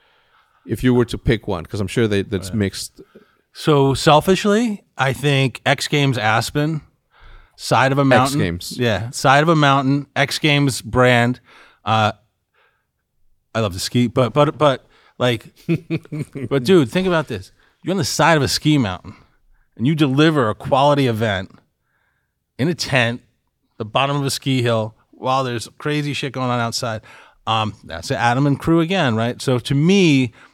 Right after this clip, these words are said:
Speaker 2: that brand, like, X Games saying, "Yo, come, come work with us," was, I was like, "Yeah, yo." Um, Austin, too hot, but, but, uh, A-, A-, Aspen for me because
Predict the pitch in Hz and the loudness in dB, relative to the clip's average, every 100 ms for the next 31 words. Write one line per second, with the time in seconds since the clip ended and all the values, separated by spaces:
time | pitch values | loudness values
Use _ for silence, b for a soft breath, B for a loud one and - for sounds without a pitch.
0 | b 139 160 131 120 143 143 127 113 123 | b 0 0 0 0 0 2 0 0 -2
1 | 147 - 175 151 156 139 139 127 - _ | -2 0 0 0 0 0 0 -2 -4 _
2 | - 143 147 - - 135 131 143 139 120 | -8 -6 -8 -12 -4 -2 0 0 -2 -6
3 | 113 110 110 - - b b b 120 101 | -4 -4 -4 -8 -20 b b b -4 -4
4 | - - _ 110 104 90 104 98 - b | -8 -16 _ -10 -10 -10 -8 -10 -10 b
5 | b b b 101 92 82 73 _ 85 101 | b b b -8 -6 -8 -10 _ -4 -2
6 | 95 98 b b _ 135 143 - 139 127 | -2 -4 b b _ -6 -6 -6 -10 -8
7 | 165 139 139 120 131 _ 147 139 123 113 | -6 -4 -2 -4 -8 _ -6 -4 -4 -6
8 | 117 113 - 87 123 120 135 127 135 135 | -6 -6 -10 -12 -6 -2 -2 0 2 2
9 | 127 - 120 131 120 110 110 117 | 0 -4 -4 -2 -2 -2 -4 -6